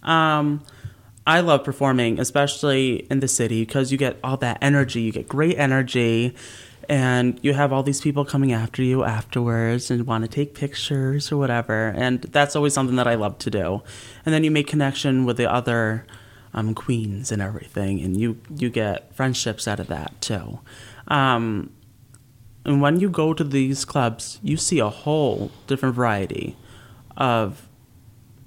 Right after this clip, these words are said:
what's out there, especially in New York and in Albany. And in se-, every club that I've been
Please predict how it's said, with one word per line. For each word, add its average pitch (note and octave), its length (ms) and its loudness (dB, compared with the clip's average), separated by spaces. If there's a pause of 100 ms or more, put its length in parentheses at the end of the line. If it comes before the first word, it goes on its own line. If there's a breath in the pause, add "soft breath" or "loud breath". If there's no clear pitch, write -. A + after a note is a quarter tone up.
(340)
what's C3 240 -2
out G2+ 240 -4
there, - 440 -12 (460 soft breath)
especially C#3+ 440 0
in C3 100 4
New A#2+ 60 4
York F#2+ 360 0
and F3+ 220 2
in F3+ 120 4
Albany. G2+ 640 -4 (920 loud breath)
And C3+ 120 4
in C#3 100 4
se-, F2 220 -4 (120)
every D3 340 2
club A#2+ 220 0
that A2 100 0
I've G#2+ 120 -2
been F#2+ 280 -6